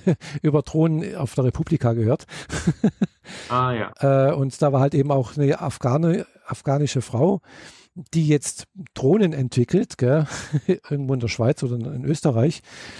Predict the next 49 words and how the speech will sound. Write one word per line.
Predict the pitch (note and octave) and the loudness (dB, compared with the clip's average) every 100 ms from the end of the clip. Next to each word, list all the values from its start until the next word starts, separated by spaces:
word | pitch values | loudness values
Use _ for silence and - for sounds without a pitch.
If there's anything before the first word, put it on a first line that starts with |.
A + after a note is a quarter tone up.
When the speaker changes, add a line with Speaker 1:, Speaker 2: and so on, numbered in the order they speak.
| - _ | -20 _
Speaker 1:
Mm, | D3 C#3 C#3+ | -4 0 2
aber | C3 | 2
halt | B2+ - | 2 0
zivile | C#3 C3 D3+ | -2 0 0
Drohnen | D#3 C#3+ E3+ D#3+ | 0 2 2 2
und | D3+ | 2
aber | C3+ D3 | 2 2
erstmals | D#3+ - D#3 C#3 - | 2 0 0 0 -2
gesagt, | C3 C#3+ - - G#3 - F#3 | 0 0 -2 -12 -16 -20 -8
hat | E3 D3 | -6 -2
sie | |
gesagt, | C#3 D3 C#3 | 0 0 2
also | C3 C#3+ - - - - | 2 0 -2 -14 -20 -10
sie | D3+ | -6
konnte | - D#3+ D3+ | 0 2 2
sich | E3 C3+ | 2 2
nicht | C#3+ | 0
vorstellen, | D#3 D#3+ D#3+ C#3 C#3+ D#3+ | 0 0 2 0 -2 -8
für, | - C#3 | -2 -2
für | - C#3 | 2 0
sie | E3 D3+ | 2 2
waren | C#3+ C#3 | 2 0
Drohnen | - D#3 D#3 | 0 0 2
immer, | C#3+ C#3 - | 2 0 0
immer | D3 A#2+ | 0 2
böse. | C3 D3+ C3+ G#2+ - - - - - _ - | 4 4 2 0 -2 -20 -20 -20 -20 _ -2
Weil | B2+ C3 C#3 G3 G3+ F#3 | 2 4 2 0 -14 -18
sie, | - D3+ G#3 G3+ - | -2 -2 -2 -12 -2
durch, | D3 - - _ | -2 -2 -12 _
durch | D#3 - | -4 0
solche | E3 D3 D3+ | 0 0 0
Drohnen | C#3 E3+ E3 | 2 2 2
sind | E3 | 2
halt | D3 - A3 - G3 | 0 -2 -20 -20 -14
viele | - D#3+ | 0 2
Menschen, | C#3+ D#3 - E3+ C#3+ | 2 0 -2 -4 0
die | D#3 | 0
sie | D3+ C3+ | 0 -2
auch | C3+ - | -4 0
persönlich | D3 C3+ D#3 - | 2 4 0 -2
gekannt | C#3+ D3 B3 | -2 -2 2
hat, | C#3+ B2 | 0 -2
Familienmitglieder, | - - - C#3 D#3+ F3 D3+ C#3 - D#3 D3 - - D3+ D3+ C#3 | -8 -10 -2 0 2 2 2 -2 -8 -8 -6 -6 -2 0 2 0
Freunde, | - D3 D#3+ D3 | 2 2 2 2
sonst | C3 D#3 | -2 -2
irgendwas | E3 C#3 C#3 | -2 -2 -2
ums | A2 | 0
Leben | E3+ G3+ | 0 0
gekommen. | C3+ - A2+ G2 | -4 0 -2 -2